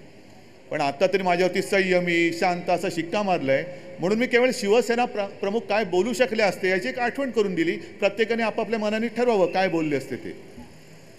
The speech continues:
"हे मी केलं, हे मी केलं, हे मी केलं." आणि सगळंच तुम्ही जर का केलं, मग असं म्हणा ना, ठाण्याला सुद्धा तुम्हीच जन्म दिला.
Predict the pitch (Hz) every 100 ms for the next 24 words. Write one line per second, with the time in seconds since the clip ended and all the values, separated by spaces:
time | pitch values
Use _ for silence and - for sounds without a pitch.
0 | - 220 226 214 175 170 220 220 214 175
1 | 165 233 220 - 156 110 - - - -
2 | - - - - - - - - - -
3 | - - - - - - - - - -
4 | - - - - - - - - - -
5 | - - - - - - 123 160 165 151
6 | 170 202 208 190 180 170 165 151 143 117
7 | 98 - - - - - - - - -
8 | - - - - - 143 147 139 208 175
9 | 190 190 165 147 160 185 190 175 190 190
10 | 170 - 175 165 151 139